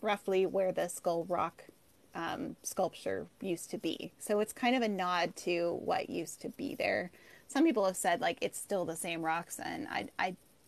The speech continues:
I haven't found evidence for that, but that rumor's out there. So I will say that it's out there. And then, um, I have some classic photos of, um,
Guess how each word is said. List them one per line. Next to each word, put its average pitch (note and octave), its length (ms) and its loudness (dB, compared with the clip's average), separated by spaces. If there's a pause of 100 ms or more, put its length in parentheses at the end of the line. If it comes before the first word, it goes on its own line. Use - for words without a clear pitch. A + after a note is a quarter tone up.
(160)
I A3 120 6
haven't C4+ 360 4
found A3+ 280 2
evidence A#3+ 460 0
for C4 140 -2
that, C#4+ 240 0 (400)
but G#3 200 0
that G3+ 220 0
rumor's G3+ 360 -2
out - 220 -2
there. D3 240 -2 (200)
So - 320 -4 (120)
I D#3+ 120 -4
will D#3 140 -6
say - 340 -6
that - 120 -10
it's - 140 -10
out D#3+ 180 -4
there. D#3 200 -6 (420)
And G#3 120 0
then, G#3 280 2 (160)
um, F3+ 400 0 (440)
I G#3+ 120 2
have A3+ 340 2
some F3+ 480 -2
classic A#3 500 0
photos E3+ 800 0 (120)
of, E3 440 0 (1400)
um, D#3+ 500 0